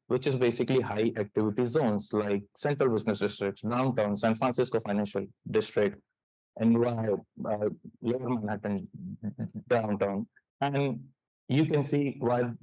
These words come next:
that's a challenge. According to the latest guidelines by F A A,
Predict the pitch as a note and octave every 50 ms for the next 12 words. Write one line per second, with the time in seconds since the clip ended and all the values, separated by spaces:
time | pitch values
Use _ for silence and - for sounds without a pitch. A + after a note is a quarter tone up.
0 | - - A2+ A#2 B2 - - C3+ C#3 C3+ - F#3 F#3 E3 A#2+ G#2+ G2+ G2 - -
1 | - - _ - - A2+ A2+ - C3+ C3+ D3 D3 C3+ C#3+ C3+ A#2 A#2+ A2+ A2+ B2
2 | B2 B2 C3 B2+ - - A2+ G#2+ A2 A2 A2 A2+ A2+ A2+ A2+ A2+ - - - G#2+
3 | G#2+ G#2 - - G#2+ G#2 - - B2 A2 G2+ G2 G#2